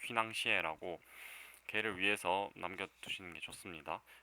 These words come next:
그리고 애플 젤리 이거 다 전체적으로 육 강을 해주시면은 제가 분-, 분별해서 고르도록 하겠습니다. 네, 그리고 이제 주말에는 소원나무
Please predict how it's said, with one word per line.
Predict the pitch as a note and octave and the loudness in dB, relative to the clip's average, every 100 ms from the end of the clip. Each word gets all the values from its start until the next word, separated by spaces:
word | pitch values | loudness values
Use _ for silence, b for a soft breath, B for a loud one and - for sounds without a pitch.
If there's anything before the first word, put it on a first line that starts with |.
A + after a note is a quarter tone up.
| - | -12
그리고 | F2 E2+ | -8 -6
애플 | - - G2+ | -6 -6 -4
젤리 | F2+ F2 A#2+ A2 | -2 -2 -2 -2
이거 | F#2 | -4
다 | - D#2 D#2+ | -4 -4 -4
전체적으로 | E2+ - E2+ D2+ | -8 -6 -6 -6
육 | E2+ | -6
강을 | - F2+ E2 | -2 -2 -4
해주시면은 | G#2+ A2 B2 G2+ G#2 G#2 - | -4 -4 0 -2 -2 -6 -8
제가 | - D#2+ | -6 -8
분-, | - F2 E2 | -6 -12 -10
분별해서 | - F#2+ F#2+ D#2+ G#2 - F2+ G#2+ B B B | -12 -2 -2 -2 -6 0 0 0 B B B
고르도록 | - F2+ - - | -6 -4 -2 -4
하겠습니다. | F2+ F#2+ - D2+ - - B B _ | -4 -6 -12 -14 -14 -18 B B _
네, | D#2+ | -16
그리고 | - F2 D#2+ F2+ A2 A#2 | -8 -8 -4 -4 -4 -6
이제 | E2+ E2 D#2 - B B B B B B _ _ _ _ - - | -4 -4 -4 -12 B B B B B B _ _ _ _ -18 -4
주말에는 | - A#2+ B2+ G#2+ G2 G#2+ F#2 | 0 8 10 10 8 2 -2
소원나무 | - B2 B2 G#2+ F2+ F2 | 0 2 4 2 2 -2